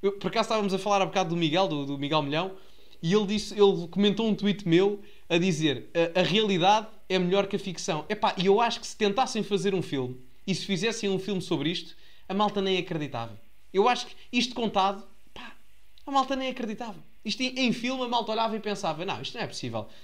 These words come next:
Mas na realidade aconteceu. Pá, parece de propósito. Enfim, António, olha, um grande abraço para ti e um abraço para o Santos Silva também, que ele está a precisar de carinho.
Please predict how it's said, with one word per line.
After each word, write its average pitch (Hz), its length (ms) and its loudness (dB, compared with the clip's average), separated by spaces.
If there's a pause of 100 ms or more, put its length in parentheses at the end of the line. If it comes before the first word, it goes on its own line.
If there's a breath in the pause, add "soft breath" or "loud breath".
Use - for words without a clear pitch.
(240 loud breath)
Mas 220 160 0
na 226 40 2
realidade 208 460 -2
aconteceu. 208 560 -8 (100)
Pá, - 240 -14
parece 139 280 -6
de - 60 -14
propósito. 104 560 -6 (100)
Enfim, 156 340 0 (320 loud breath)
António, 180 340 2
olha, 175 140 4
um 165 60 2
grande 190 180 4
abraço 180 300 2
para 180 100 2
ti 170 300 0 (200 loud breath)
e 165 80 -2
um 175 80 6
abraço 175 260 2
para 180 100 -4
o - 20 -4
Santos 165 260 -2
Silva 151 220 4
também, 139 240 -4
que 131 60 -8
ele 127 60 -2
está 131 120 0
a 120 60 2
precisar 110 340 -6
de - 60 -10
carinho. 92 280 -8